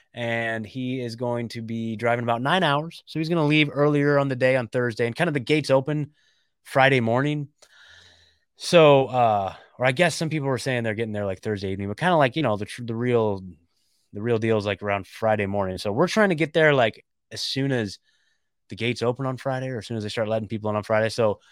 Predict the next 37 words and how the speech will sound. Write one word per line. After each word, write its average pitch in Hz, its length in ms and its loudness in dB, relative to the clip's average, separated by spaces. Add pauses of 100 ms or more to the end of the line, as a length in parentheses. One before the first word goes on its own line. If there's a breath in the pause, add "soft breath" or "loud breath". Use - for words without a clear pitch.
(360 soft breath)
Whidbey 196 280 6
Bear 143 240 10
and 123 100 4
I, 113 300 0 (420)
we're 175 180 4
gonna 208 120 6
be 160 140 6
rolling. 127 560 6 (320)
He's 170 200 -6
getting 170 180 0
to 139 60 -2
Nashville 139 760 0 (200)
Thursday 143 400 0
evening, 127 580 -2 (460)
and 127 160 2
then 120 280 4
we're 180 180 2
gonna 190 220 0
leave 165 500 -4
Nashville 110 880 -4
at 135 140 -8
about 127 280 -4
midnight 147 840 0 (1120)
Thursday 175 340 6
night. 156 360 4
Now, 120 100 -6
you 147 200 -2
heard 175 240 0
it, - 20 -12
you, 135 180 -2
you 120 160 -6
know, 127 120 0
we're, 127 160 -2
we're 127 200 -8
getting 147 200 -4
crazy 170 300 2
here, 110 280 0